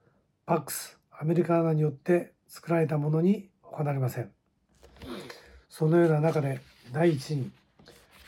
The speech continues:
今回のロシアのウクライナへの軍事行動は、ナトーの東方拡大で仕組まれたウクライナ反動政権の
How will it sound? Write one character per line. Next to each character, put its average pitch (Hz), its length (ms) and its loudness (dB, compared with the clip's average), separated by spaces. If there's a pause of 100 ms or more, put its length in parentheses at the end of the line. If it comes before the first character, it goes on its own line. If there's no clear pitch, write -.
今 175 200 2
回 156 200 2
の 131 180 -2 (1040)
ロ 160 120 4
シ 165 140 2
ア 160 80 4
の 139 260 -2 (420)
ウ 143 60 -12
ク 160 120 -4
ラ 180 140 4
イ 170 60 2
ナ 156 140 2
へ 165 80 2
の 143 240 -2 (460)
軍 156 160 -2
事 170 100 -2
行 160 200 2
動 131 140 0
は、 104 140 -12 (1000)
ナ 165 180 2
ト 175 180 4
ー - 20 2
の 156 300 2 (120)
東 143 240 4
方 170 200 6
拡 156 220 -2
大 170 200 4
で 156 160 0
仕 - 120 -12
組 170 160 -4
ま 180 80 4
れ 160 60 0
た - 180 -8 (1400)
ウ 143 40 -12
ク 160 100 0
ラ 180 100 6
イ 175 80 4
ナ 160 140 2
反 165 200 2
動 175 180 4
政 165 300 0
権 156 240 2
の 143 240 -4